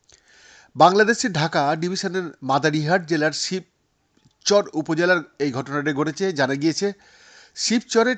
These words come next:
টিএনটি মোড় এলাকায় অবস্থিত ইসকন অফিসটিকে বলপূর্বক বন্ধ করে দেওয়া হয়েছে। অফিসের সামনে থেকে ইসকন প্রতিষ্ঠাতা স্বামী প্রভুপাদের ছবি সহ বোর্ডটি নামিয়ে দেওয়া হয়েছে।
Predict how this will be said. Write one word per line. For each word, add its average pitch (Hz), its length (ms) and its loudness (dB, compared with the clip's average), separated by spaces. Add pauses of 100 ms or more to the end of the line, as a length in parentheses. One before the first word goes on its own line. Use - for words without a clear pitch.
টিএনটি 185 360 0
মোড় 165 280 0
এলাকায় 147 520 0
অবস্থিত 160 580 -2
ইসকন 170 380 -6
অফিসটিকে 151 480 -6
বলপূর্বক 170 720 2
বন্ধ 147 300 -4
করে 131 200 -6
দেওয়া 123 200 2
হয়েছে। 104 360 -8 (440)
অফিসের 247 340 0
সামনে 185 300 -2
থেকে 220 260 -2
ইসকন 190 380 -4 (560)
প্রতিষ্ঠাতা 160 680 -2 (800)
স্বামী 139 420 -4
প্রভুপাদের 147 580 -6
ছবি 135 300 -4
সহ 127 200 -2
বোর্ডটি 127 360 -4
নামিয়ে 117 280 -6
দেওয়া 110 180 -6
হয়েছে। 101 300 -16